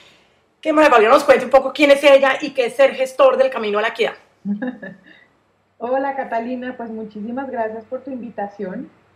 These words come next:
Speaker 2: Em, pues yo soy, yo soy María Paulina del Castillo, gestora del Camino de la Equidad. Eh, es un cargo que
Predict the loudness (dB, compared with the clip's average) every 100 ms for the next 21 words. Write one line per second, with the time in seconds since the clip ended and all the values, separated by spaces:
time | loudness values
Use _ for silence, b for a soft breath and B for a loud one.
0 | _ _ _ _ _ _ _ _ _ -8
1 | -6 -6 -8 -10 -10 -10 -10 -14 -14 _
2 | _ _ _ _ _ -6 -4 -4 -4 -4
3 | -4 -4 -6 -14 -18 -12 -12 -6 -6 -6
4 | -12 -10 -10 -6 -6 -8 -16 -10 -10 -10
5 | -12 -12 -12 -14 -16 -14 -10 -10 -10 -10
6 | -12 -12 -16 _ _ _ _ _ _ _
7 | _ -10 -6 -4 -4 -6 -6 -6 -6 -6
8 | -6 -6 -6 -6 -6 -6 -8 -8 -10 -14
9 | -12